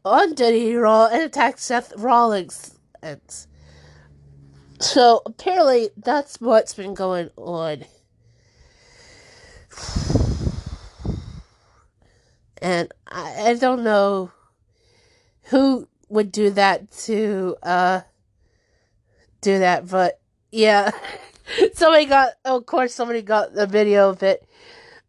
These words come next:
Uh, what happened when Seth was going, was walking, and then he turns back, and, <laughs> and the fan came out of nowhere and attacked him. So apparently,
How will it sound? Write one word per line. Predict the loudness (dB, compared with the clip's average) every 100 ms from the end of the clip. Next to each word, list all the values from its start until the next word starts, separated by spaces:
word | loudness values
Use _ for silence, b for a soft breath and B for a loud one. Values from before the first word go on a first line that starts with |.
| _
Uh, | 4 4 6
what | 6
happened | 6 4
when | 0
Seth | 2 2 2
was | -2 -4
going, | -6 -2 -2 -2 _ _
was | -2 -2 0
walking, | 2 4 4 0 -6 -6 -10 b b b b b _
and | 0 4
then | 4
he | 0
turns | 0 -2 0
back, | 0 0 -2
and, | -4 -4 -10 _
<laughs> | -18 -16 -14 -14 -18 -20 _ -10 -8 -2
and | 0
the | 0
fan | 2 0
came | 0 -2
out | 2 2 0
of |
nowhere | -2 -4 -2 -4 -4
and |
attacked | -6 -4 -4 -4 -10
him. | -10 -12 _ b b b b b b b _ _ _ _ _ _ _ _ _ -20 _ _ _ _ _ _ _ -20 -14
So | -8 0 4 4
apparently, | 2 2 2 2 2 0 -2